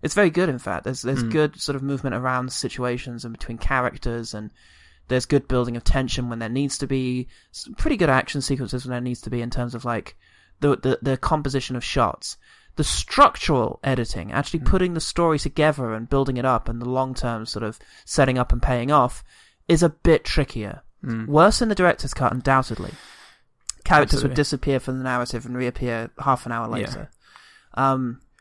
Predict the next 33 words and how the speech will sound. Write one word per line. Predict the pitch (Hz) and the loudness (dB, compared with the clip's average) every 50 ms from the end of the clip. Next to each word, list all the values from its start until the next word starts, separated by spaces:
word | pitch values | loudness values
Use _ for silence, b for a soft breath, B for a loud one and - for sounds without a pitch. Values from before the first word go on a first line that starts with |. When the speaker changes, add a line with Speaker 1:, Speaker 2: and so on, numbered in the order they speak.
| - | 4
Speaker 2:
Oh, | - 139 | 6 8
and | 135 135 | 8 8
we're, | 139 135 - - 139 | 6 4 2 0 0
we're | 143 | 0
treated | 127 - 156 139 120 - 107 | 2 4 4 2 2 2 -2
to | - 117 | -2 0
stories | - - - 131 123 117 113 110 110 110 - - | 0 2 4 4 4 4 4 2 0 -4 -4 -2
that, | - 113 110 107 92 - _ - | 0 0 2 0 0 -4 _ -8
Speaker 1:
Mm. | 147 139 127 123 - _ _ _ _ _ _ _ _ _ - | -6 -6 -6 -8 -10 _ _ _ _ _ _ _ _ _ -6
Speaker 2:
I | - 120 | -2 0
mean, | 120 113 110 113 117 | 0 0 0 2 4
whilst | 127 120 117 - - | 4 4 4 4 4
nice | 127 120 120 117 - | 4 4 4 2 0
little | 120 107 92 92 | -2 -4 -2 -4
stories | - - 131 123 117 113 110 | -4 0 2 2 2 2 0
in | 117 | -2
themselves, | 113 110 113 - - 143 135 127 120 117 | -4 -4 0 4 6 6 6 6 4 0
you | - 120 | -4 -4
know, | 113 107 | -4 -4
s-, | 110 - - - - - | -4 -4 -4 -4 -4 -6
subplots | 139 - - 123 113 - - 254 226 214 - | -4 -2 -2 -2 0 2 4 4 4 4 2
Speaker 1:
Yeah. | 139 | 2
Speaker 2:
about | 117 127 117 120 | 4 4 4 4
Hollis | - 131 113 117 - | 4 2 0 2 2
Mason | 156 156 160 151 - - - | 4 4 4 4 2 0 0
and, | 139 131 127 123 - | 0 0 0 -2 -6
and | - 127 120 120 - | -8 -8 -8 -6 -4
things | - 127 127 - | -4 -4 -2 2
like | 131 127 127 - - | 2 0 0 0 0
that, | - 139 139 139 127 | 4 4 6 6 4
they're | - 135 | 2 0
not, | 131 131 131 127 - 175 | 0 2 2 2 2 0
Speaker 1:
Yeah. | 170 165 165 160 160 160 | -2 -2 -2 -2 -4 -4